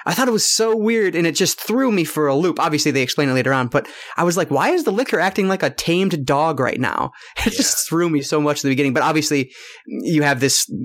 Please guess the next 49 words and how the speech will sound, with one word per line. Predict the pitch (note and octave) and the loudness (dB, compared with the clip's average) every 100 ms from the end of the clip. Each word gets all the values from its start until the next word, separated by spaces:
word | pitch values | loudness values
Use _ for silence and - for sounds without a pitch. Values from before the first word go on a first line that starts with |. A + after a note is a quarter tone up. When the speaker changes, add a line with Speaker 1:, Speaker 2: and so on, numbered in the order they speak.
| - | -4
Speaker 1:
kind | D3 B2+ | -2 0
of | |
mind | C3 C3+ C#3 C#3 | 2 2 0 0
control | D3+ C3 - B2+ B2 | 0 -2 0 0 0
thing | - B2 A#2+ A#2+ | -2 -2 0 0
that | B2 A#2+ | 0 -2
they | B2 | -2
bring | B2 A#2+ A#2 | 0 0 0
up, | A#2 - | -2 -2
which, | A2+ - - - _ _ _ _ E3 C3 _ - | -2 0 -4 -6 _ _ _ _ -20 -20 _ -10
blech, | B2+ G#2 A2+ - | -6 -4 -4 -8
whatever. | C#3+ - A#2 - B2 - - - - - | -6 -4 -2 -2 -4 -8 -20 -20 -12 -2
Speaker 2:
Y-, | D#3 | 2
Speaker 1:
But | C3+ A2+ | 4 4
Speaker 2:
yeah, | G3 - C#3 - | 2 0 -6 -4
I, | D#3 D#3 C#3+ | -2 0 -2
I'm | C#3+ C3+ | -2 0
not | C#3 D#3 F#3+ | 0 0 -2
sure | - E3+ F#3 F3+ | -4 0 0 0
how | - B2+ C3 | -2 0 2
that | A#2 G2+ | 0 -2
works, | A2 B2 - - | -2 -2 -4 -4
the | |
mind | C3+ C#3+ | -4 -4
control. | D#3+ C#3 D3 D#3+ G#3 | -6 -6 -2 -2 0
Like, | B2 B2 | 0 2
Speaker 1:
Mm-hmm. | C3+ | 4
Speaker 2:
you | B2+ C3+ C3 | 4 4 2
ingest | A#2+ C3 D#3 F3 - | 0 -2 -2 -2 -8
the | C3 | -8
Plaga | - C3 D3+ D#3+ | -4 -2 0 2
virus, | D3+ D#3+ F3+ F3 | 2 2 2 0
and | B2 C3 | -4 -2
then | C3+ C3+ | -2 -2
you | |
can | - B2+ | -6 -6
control | A#2+ C3+ | -2 -2
the | A#2 | 0
liquors. | B2 D3+ G#3 A3+ - - | -2 0 -2 -2 -6 -4
Speaker 1:
I | |
th-, | D#3 E3 | -2 0
that's | A3+ - | 0 4
how | C#3+ | 4
I | D3+ | 4
Speaker 2:
You | C4 G3 | 2 0
know, | D3+ | -2
La | A#2+ - | -4 -8
Speaker 1:
got | - C3 | -6 -2
it. | E3 | -4